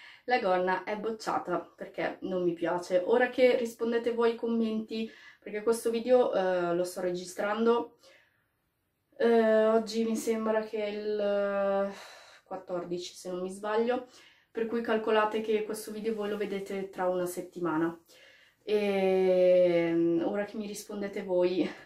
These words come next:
molte cose le avrò già date, eh, restituite, se si può. Comunque questa non mi piace sia come tessuto che, eh, mi stringe troppo, per cui,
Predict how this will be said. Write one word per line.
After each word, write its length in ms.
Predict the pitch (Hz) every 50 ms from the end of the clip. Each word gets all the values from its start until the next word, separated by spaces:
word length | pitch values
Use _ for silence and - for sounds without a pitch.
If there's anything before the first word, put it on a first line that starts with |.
| - _ _ _ _ _ _ - - - - - - - - _
molte 400 | - 226 220 226 226 220 233 226
cose 380 | 220 226 208 208 208 208 214 214
le 80 | 214
avrò 400 | 202 190 180 185 180 180 180 - -
già 340 | 196 - 190 180 160 - -
date, 560 | 170 180 170 175 165 - 170 170 170 - - _ _ _ - - - -
eh, 260 | - 175 165 160 160 -
restituite, 680 | 180 180 - - 185 - 180 180 170 165 - 175 170
se 220 | 170 - - 170 165
si 200 | 165 - 160 -
può. 300 | - 151 156 151 - - - - - - - - - - _
Comunque 520 | - 247 240 247 226 226 220 233 226 226
questa 560 | 226 302 262 247 226 - - - 254 247 240
non 180 | - 240 233 226
mi 120 | 226 226
piace 400 | 220 - 190 170 170 - - 208
sia 280 | 202 - - - 233 226
come 280 | - - 226 233 226 -
tessuto 600 | - 254 254 - - 233 226 226 - 247 247 240
che, 380 | - - 214 202 196 180 - -
eh, 500 | - 190 190 190 185 185 185 180 180 175
mi 120 | 185 185
stringe 460 | - - - 185 180 180 175 180 180
troppo, 520 | 175 160 156 151 - - - 175 175 180 - - - - _ _ _
per 160 | - 202 202
cui, 400 | - - 185 185 180 175 180 -